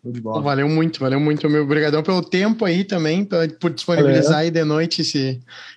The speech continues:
Speaker 2: esse
Speaker 3: É
Speaker 2: tempo pra
Speaker 3: isso.
Speaker 2: nós aí, pra trocar essa ideia.
Speaker 3: Tranquilaço.
Speaker 2: Pô, eu achei do caralho a história da banda, meu. Do caralho a história do socão que tu tomou também.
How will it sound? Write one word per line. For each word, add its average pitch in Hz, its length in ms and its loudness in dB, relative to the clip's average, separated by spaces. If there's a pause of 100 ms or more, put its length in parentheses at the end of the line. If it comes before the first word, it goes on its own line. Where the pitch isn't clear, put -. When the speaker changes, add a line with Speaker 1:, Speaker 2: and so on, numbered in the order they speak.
(120)
Speaker 2:
esse 151 260 -2
Speaker 3:
É 160 60 4
Speaker 2:
tempo 160 100 6
pra 151 120 6
Speaker 3:
isso. 156 80 4
Speaker 2:
nós 147 200 0
aí, 156 80 0
pra 151 140 -2
trocar 151 240 -2
essa 151 160 -2
ideia. 147 420 0 (640)
Speaker 3:
Tranquilaço. 139 840 4
Speaker 2:
Pô, - 100 -20
eu 160 100 0
achei 160 260 0
do 175 140 -2
caralho 190 540 0
a - 20 2
história 156 320 -2
da 151 80 0
banda, 139 260 -2
meu. 123 280 -2 (200)
Do 131 120 -6
caralho 139 800 -2 (200)
a 139 60 -6
história 139 320 -2
do 139 80 -8
socão 139 320 -4
que - 100 -16
tu 143 100 -6
tomou 127 280 -4
também. 123 380 -4